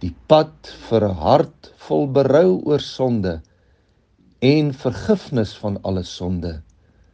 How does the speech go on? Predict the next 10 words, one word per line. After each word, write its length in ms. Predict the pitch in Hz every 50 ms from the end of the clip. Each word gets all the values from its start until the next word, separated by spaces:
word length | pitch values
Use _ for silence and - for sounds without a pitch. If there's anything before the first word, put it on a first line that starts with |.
| _ _ _ _ _ -
na 180 | 82 80 78
God 480 | 73 - - - - 135 143 160 156 - _ - - _ _
oopgemaak. 800 | - 107 98 - - - - 87 85 85 80 71 64 - - - - - - _ _ _ _ _ _ _ - - - _ - _ _ - - - _ _ _ - - -
Bid 240 | - 151 156 156 -
nou 180 | 165 175 170 156
saam 340 | - - - 98 90 92 90
met 100 | - -
my. 200 | 85 82 76 71 71 - - _ _ _ _ _ _ _ _ _ _ _ _ _ _ _ _ _ _ _ _ _ _ _ _ _ _ _ _ _ _ _ _ _ _ _
Here, 680 | _ - 85 87 90 90 92 95 101 110 120 139 135 - - _ _ _ _ _ _ _ _ _ _ _ _ _ _ _ _ _ _ _ _ _ _ _ _ _ _ _ _ _ _ _ _ _ _ _
U 120 | - 131